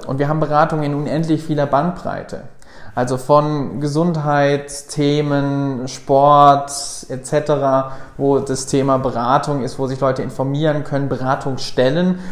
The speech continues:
bis hin zu Unternehmensberater, die in Unternehmen reingehen, Prozess optimieren und manchmal vielleicht sogar den Blick für den Menschen verlieren. Und dann gibt es Berater, die nur den Blick für den Menschen haben und komplett vergessen, dass es auch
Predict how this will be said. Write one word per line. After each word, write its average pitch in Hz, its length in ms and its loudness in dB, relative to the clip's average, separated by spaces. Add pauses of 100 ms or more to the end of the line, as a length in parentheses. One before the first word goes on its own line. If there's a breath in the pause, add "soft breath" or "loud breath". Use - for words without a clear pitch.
(160 loud breath)
bis 160 260 4
hin 156 280 2
zu - 180 0
Unternehmensberater, 139 1300 2
die 135 180 -2
in 139 220 -4
Unternehmen 135 440 -2
reingehen, 135 520 0
Prozess 139 480 -4 (100)
optimieren 135 640 -4 (420 loud breath)
und 135 320 -2
manchmal 135 300 -2
vielleicht 123 260 0
sogar 120 160 -2
den 120 120 -4
Blick 127 140 -4
für 131 120 -4
den 113 120 -2
Menschen 180 380 -2
verlieren. 175 460 0
Und 147 100 0
dann 139 140 -2
gibt 151 180 -4
es 139 120 -10
Berater, 143 360 0
die 143 120 0
nur 160 280 8
den 151 160 2
Blick 120 180 -2
für - 120 -2
den 110 160 -2
Menschen 104 340 -4
haben 131 320 0
und 131 300 -6
komplett 143 360 0
vergessen, 135 560 0
dass 135 180 -2
es 127 120 -10
auch - 360 -4